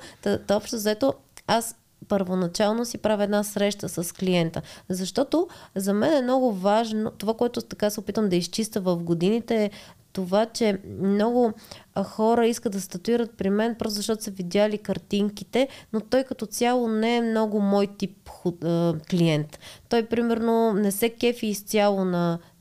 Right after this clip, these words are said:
този стил, просто има, иска да има една такава. И тогава по-често се случва нещо да не му харесва,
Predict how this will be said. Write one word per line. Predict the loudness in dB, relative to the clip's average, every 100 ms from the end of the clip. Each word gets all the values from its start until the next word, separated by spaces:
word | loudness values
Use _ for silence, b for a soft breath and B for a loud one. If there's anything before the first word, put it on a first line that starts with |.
| _
този | 2 2 2 -2
стил, | -6 0 2 2 2
просто | 0 0
има, | -2 -2
иска | -4 -4
да | -2
има | 0 2
една | 2 2 2 0 -2 -10
такава. | -4 -2 0 -2 B B B
И | -4
тогава | 0 2 2 0
по-често | 0 0 0 2 2 2 -2
се | -4 -4
случва | -2 -4 0 2 0 B B
нещо | 2 2 0 -2 0
да | 2
не | 4
му | 2
харесва, | 2 2 2 0 -4